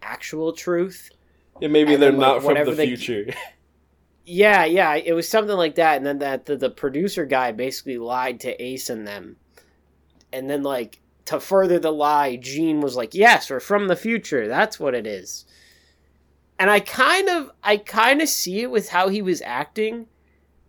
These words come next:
Speaker 1: when, when, wh-, how Gene reacted more so to when Ace fig-,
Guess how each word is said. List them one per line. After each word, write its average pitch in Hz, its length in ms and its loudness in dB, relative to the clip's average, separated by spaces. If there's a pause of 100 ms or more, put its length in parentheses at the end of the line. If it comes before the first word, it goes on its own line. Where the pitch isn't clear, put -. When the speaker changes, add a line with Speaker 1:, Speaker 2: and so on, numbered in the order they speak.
Speaker 1:
when, 151 300 -2
when, 143 400 0 (160)
wh-, 156 160 -6
how 175 220 2
Gene 160 340 -4
reacted 123 540 -4
more 117 180 -8
so 120 220 -6
to 113 80 -10
when 120 220 -10
Ace 131 260 -8
fig-, 123 400 -6